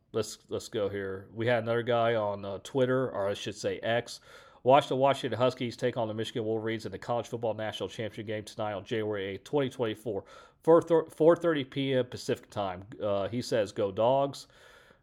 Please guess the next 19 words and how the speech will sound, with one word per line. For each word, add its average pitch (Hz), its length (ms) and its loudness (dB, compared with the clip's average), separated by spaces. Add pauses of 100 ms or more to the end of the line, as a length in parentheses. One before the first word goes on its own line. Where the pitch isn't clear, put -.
Tonight 135 380 6
is 139 140 2
the 123 80 -4
C 139 220 -2
F 120 180 2
B 127 260 0
National 117 380 -4
Championship 117 400 -6
game. 117 260 -6
Who 113 120 -4
are 104 120 0
you 101 160 -8
rooting 135 280 0
for? 131 360 2
This 113 240 -4
is 104 140 -12
from 104 440 -2
Angie 113 440 -6
Machado. 123 640 0